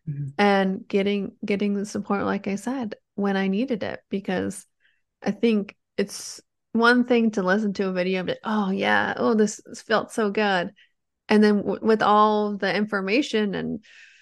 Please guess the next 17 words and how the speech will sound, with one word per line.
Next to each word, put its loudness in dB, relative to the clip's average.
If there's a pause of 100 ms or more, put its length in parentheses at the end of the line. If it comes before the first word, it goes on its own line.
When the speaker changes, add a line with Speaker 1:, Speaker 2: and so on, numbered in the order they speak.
(100)
Speaker 2:
social 2
media, 4
it's -6
like -6
you're 4
on 0
to -10
the 0
next -2
thing -2
with, -4
in -2
under -2
two -4
Speaker 1:
Yeah. 2
Speaker 2:
seconds -6
later. -2